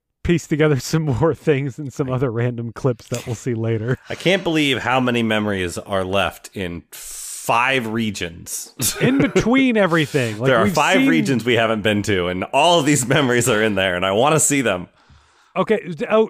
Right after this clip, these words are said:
Speaker 1: see, now that you bring that up, I, I just remembered that, yeah, we did get a cutscene, and it's the final memory.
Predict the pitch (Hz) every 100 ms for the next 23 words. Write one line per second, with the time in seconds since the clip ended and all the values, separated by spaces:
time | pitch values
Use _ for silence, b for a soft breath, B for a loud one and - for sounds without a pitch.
0 | 156 - 233 185 202 220 185 175 185 175
1 | 165 - 151 151 147 143 143 - 143 123
2 | - 156 151 - 139 143 147 135 120 117
3 | 131 127 123 - - 139 143 113 127 143
4 | 139 120 139 - 156 143 143 127 139 123
5 | 120 117 107 139 127 113 143 123 107 92